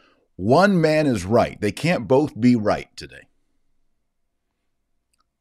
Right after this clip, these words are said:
Francis is right, and Pius the twelfth was wrong in nineteen forty-three, or Pius the twelfth was right in nineteen forty-three, and Francis is wrong in twenty, uh,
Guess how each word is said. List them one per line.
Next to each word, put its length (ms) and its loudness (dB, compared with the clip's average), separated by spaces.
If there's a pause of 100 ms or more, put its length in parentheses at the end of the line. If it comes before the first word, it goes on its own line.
(380)
Francis 480 -2
is 160 -2
right, 360 4 (120)
and 160 -4
Pius 640 2 (460)
the 100 -6
twelfth 400 4
was 200 -2
wrong 280 2
in 80 0
nineteen 400 -4
forty-three, 1000 2 (1040)
or 120 -6
Pius 460 0
the 80 -6
twelfth 340 4
was 140 -2
right 240 6
in 80 -2
nineteen 400 -4
forty-three, 760 -4 (580)
and 360 -4 (120)
Francis 560 0
is 240 -6
wrong 520 -4
in 200 -6
twenty, 380 -6 (140)
uh, 80 -8